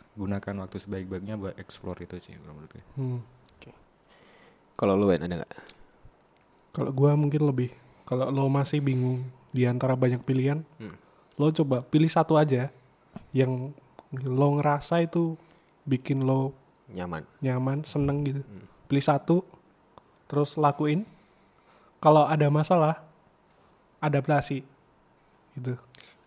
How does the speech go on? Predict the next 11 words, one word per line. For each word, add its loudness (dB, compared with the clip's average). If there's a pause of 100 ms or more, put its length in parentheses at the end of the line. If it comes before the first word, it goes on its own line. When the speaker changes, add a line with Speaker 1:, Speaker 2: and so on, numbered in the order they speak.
(200)
Speaker 3:
Apa? -10
Lagi-lagi -4
yang 0
tiga 0
kali -4
kata -4
itu? -10 (760)
Speaker 1:
Apa? -18 (460)
Speaker 3:
Eh, -12
adapt. 2 (1160)
Adapt. -6